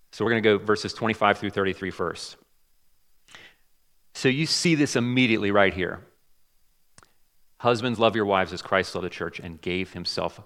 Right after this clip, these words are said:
up for her." Think about the level of that responsibility and what we are called to as husbands towards our wives. We are supposed to be a picture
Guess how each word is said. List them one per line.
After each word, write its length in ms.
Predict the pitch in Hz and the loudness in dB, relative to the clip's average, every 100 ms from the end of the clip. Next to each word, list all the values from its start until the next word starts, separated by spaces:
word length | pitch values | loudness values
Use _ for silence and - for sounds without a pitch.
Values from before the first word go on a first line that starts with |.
| _ - | _ -8
up 180 | 90 | -8
for 100 | - | -10
her." 180 | 85 85 | -12 -14
Think 380 | - - 117 135 | -16 -6 -4 -4
about 400 | 107 90 87 - | -6 -6 -6 -6
the 60 | 85 | -8
level 460 | 82 95 104 127 - | -4 -4 -4 -8 -10
of 140 | 78 | -8
that 200 | 87 101 | -6 -6
responsibility 760 | 107 - 92 - 90 85 - - _ _ _ _ _ _ _ - | -8 -10 -12 -12 -12 -12 -14 -16 _ _ _ _ _ _ _ -12
and 160 | 85 | -6
what 220 | 92 110 | -2 -2
we 120 | 123 113 | -2 -4
are 100 | 107 | -2
called 340 | - 90 85 | 0 0 0
to 260 | 85 82 85 _ _ _ _ - | -8 -12 -14 _ _ _ _ -16
as 180 | 92 - | -12 -2
husbands 560 | 101 - 82 78 - _ _ _ | -2 -2 -10 -14 -18 _ _ _
towards 280 | - 95 87 | -8 -6 -4
our 120 | 87 | -4
wives. 480 | 87 82 76 - - _ _ _ _ _ _ _ _ | -4 -6 -8 -14 -16 _ _ _ _ _ _ _ _
We 280 | 92 104 139 | -14 -6 -2
are 80 | 117 | -2
supposed 480 | - 107 - 95 - | -2 -4 -4 -6 -6
to 60 | 98 | -8
be 120 | 92 | -6
a 80 | 82 | -8
picture 680 | - - - - - 101 | -10 -10 -8 -8 -10 -14